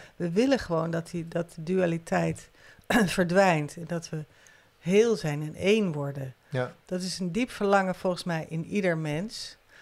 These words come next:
Speaker 1: Alleen de idiotie is dat mensen in het echte leven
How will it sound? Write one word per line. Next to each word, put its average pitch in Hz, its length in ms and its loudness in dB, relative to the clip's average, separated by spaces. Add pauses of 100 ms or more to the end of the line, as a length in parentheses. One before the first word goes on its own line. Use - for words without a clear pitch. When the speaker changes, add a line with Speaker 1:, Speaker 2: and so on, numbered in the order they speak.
(220)
Speaker 1:
Alleen 175 360 0 (140)
de 170 240 -6
idiotie 175 720 -2
is 147 140 -4
dat 160 160 -6
mensen 165 360 -8 (120)
in 170 220 -4
het 160 220 -4
echte 170 320 -4
leven 165 580 -2